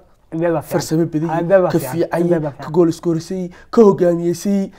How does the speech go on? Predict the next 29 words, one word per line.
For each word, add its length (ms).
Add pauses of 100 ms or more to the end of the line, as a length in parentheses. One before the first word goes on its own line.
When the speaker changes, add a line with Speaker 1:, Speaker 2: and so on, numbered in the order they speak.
Speaker 1:
ku-, 40
Speaker 2:
isagoo 260
intan 200
ka 120
yar 120 (200)
Speaker 1:
aan 80
kula 160
qabaa. 160
Speaker 2:
ayuu 280
Faransiiska 500
hogaaminayay. 460 (160)
Speaker 1:
Way. 100 (480)
Speaker 2:
Marka, 460 (300)
Mbappe 380
wuxuu 360
leeyahay, 360 (680)
"Waqtigii 560
aan 180
Ballon 220
d'Or 200
qaadi 240
lahaa 220
Speaker 1:
Ayaa 160
la 120
Speaker 2:
ayaan 200
joogay." 320 (400)
Khalad 340
buu 100
sameeyey 580